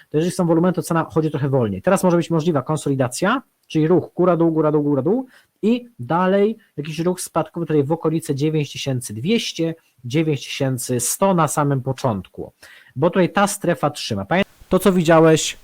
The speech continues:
to, co widziałaś, to właśnie była analiza, którą, e, zrobiłem wczoraj na końcu naszego live'a. Jak wiesz, ta analiza była zrobiona właśnie w tym dokładnie tutaj miejscu i oznaczyłem, że teraz może być chwilowa konsolidacja,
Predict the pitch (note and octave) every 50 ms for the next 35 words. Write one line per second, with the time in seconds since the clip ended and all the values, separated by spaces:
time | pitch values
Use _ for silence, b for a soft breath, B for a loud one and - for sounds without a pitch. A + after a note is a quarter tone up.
0 | - - - B2+ B2 - E3 D#3+ D3+ A#2 B2 A#2 A2 A2+ A2+ A2+ - C#3+ C3+ C3+
1 | C#3 - - C#3 C3+ C3 C3 B2 B2+ B2+ B2 B2+ C#3+ D3+ C3 D3 C#3+ B2+ - -
2 | B2+ A#2 A2+ A2+ A2 - G#2 A2 G#2+ G#2+ G#2+ G#2+ G#2+ G#2 G#2 C#3 D#3+ D#3+ E3 D#3
3 | D3 C3+ - - - D#3 D3+ D3+ D3 C#3+ C3+ B2+ - C#3 B2 A#2+ A2 - B2 A#2
4 | G#2+ - - G2+ F#2 G#2 A2 B2 B2+ C3 C3 A#2 G2+ F#2 C#2+ - - - B B
5 | B B B B B D#3 B - C#3+ C#3+ D3+ G3 G3 F#3 - - - - - _
6 | _ _ _ _ _ _ _ _ _ - F3 G3 A3+ A#3+ A#3 A3 G3+ F#3 D#3 D#3
7 | F3 F#3+ A3 A#3 - - - G3+ G3+ F#3 F#3 F#3 F#3 F3+ F3 D#3+ D#3 D3 - -
8 | D3 C#3 - - - - - F3 E3+ E3+ D#3 D#3 D3 - D3 C#3+ C3+ C3+ C3+ A#2+
9 | B2 A#2 A#2 A#2+ D3 F3+ G3 G#3+ G3 - - - - D#3+ D#3+ - - G3 F3+ -
10 | - D#3+ C#3+ C3 C#3+ D3+ D3 - - D#3+ D3+ C#3+ C3+ C3+ - C#3 C3 - C#3 C3+
11 | B2+ C3 B2+ B2+ - - - D3 C#3+ C#3+ C3 B2 - - A#2+ A2+ - - A2+ A#2+
12 | A#2 C#3 D3 D3 - - G#3+ A#3 C4